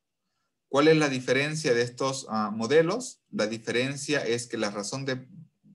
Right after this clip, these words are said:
de verosimilitud busca el modelo que tenga el mayor valor en el estadístico. Si son negativos, en realidad el mayor valor va a ser el menos negativo.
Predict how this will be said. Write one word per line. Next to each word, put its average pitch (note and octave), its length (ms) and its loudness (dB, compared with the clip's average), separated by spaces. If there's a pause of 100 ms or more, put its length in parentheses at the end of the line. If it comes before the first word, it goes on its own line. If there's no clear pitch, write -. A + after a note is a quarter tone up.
de G#2+ 400 -2
verosimilitud C3+ 840 0
busca E3 680 0
el A#2+ 140 -2
modelo C3+ 600 2
que A#2 120 -4
tenga C3+ 420 -4
el A#2+ 200 -4
mayor A#2 420 -2
valor B2+ 540 -2
en A2 140 -6
el A2 100 -2
estadístico. B2 800 -4 (1200)
Si A2 160 -10
son B2+ 260 0
negativos, D#3 680 0
en A2 180 -6
realidad A2 500 -2
el A#2 80 -6
mayor A2 280 0
valor C#3 300 2
va C#3 60 0
a B2 40 -6
ser A#2+ 140 -4
el G#2+ 140 -6
menos B2 400 -6
negativo. A2+ 520 -6